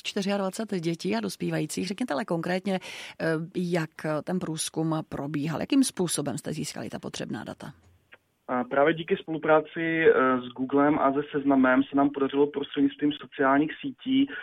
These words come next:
Speaker 2: a vlastně různých dalších kontaktních míst nakontaktovat více než čtyřicet tisíc dětí a z nich nám dvacet osm dětí, eh, dvacet osm tisíc dětí odpovědělo na naše otázky s tím, že vlastně díky Seznamu se nám podařilo oslovit, eh, uživatele jejich sociálních sítí, Lidé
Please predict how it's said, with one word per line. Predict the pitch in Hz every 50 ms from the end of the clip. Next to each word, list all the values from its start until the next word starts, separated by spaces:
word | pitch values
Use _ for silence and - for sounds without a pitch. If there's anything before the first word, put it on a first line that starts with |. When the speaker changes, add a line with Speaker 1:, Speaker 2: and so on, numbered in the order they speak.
| - - -
Speaker 2:
a | 127
vlastně | 123 135 131 - - 147
různých | 139 135 131 131 147 147 135
dalších | 131 123 123 - 147 139
kontaktních | 147 139 127 143 135 - - 156 156 - -
míst | 139 131 135 - -
nakontaktovat | 135 127 - - 131 131 143 143 _ - 147 147 143 139
více | 135 127 - -
než | 147 143 139 - - - - - - - - -
čtyřicet | - - 139 131 131 - 151
tisíc | 143 139 135 - 160 151 135
dětí | 127 127 - - - 117 120 127 196 - - - - -
a | - 127
z | 117 120
nich | 131 139 143 143
nám | 147 147 147
dvacet | 131 127 127 - 139
osm | 143 143 - 143
dětí, | 143 135 135 - - 143 143 143 143 143
eh, | 147
dvacet | 139 143 - 139
osm | 143 139 147 139
tisíc | 135 135 - 151 139
dětí | 127 135 131 - 160
odpovědělo | - - - _ - 135 139 139 127 135 139 143 139
na | 135
naše | 135 135 - -
otázky | - - - 127 123 120 117 - _ - 123 123 147 - - - - - - - - _ -
s | -
tím, | 147 147 151
že | 143 156
vlastně | 147 147 143 147 - _ 151 147 147 147 147 143 -
díky | 135 131 - - 147
Seznamu | 147 143 135 135 143 139 143 139
se | 139 147
nám | 147 139 135
podařilo | 135 139 139 135 139 143 147
oslovit, | 151 - - 147 147 139 147 147 143 - - - - - -
eh, | 120 120 117
uživatele | - - 135 127 139 135 139 135 - 143 139 139 139 135 139 135 131 -
jejich | 131 139 143 -
sociálních | - 135 - - 139 131 135 135 139 139
sítí, | - - 139 - - 143
Lidé | 139 139 135 135 131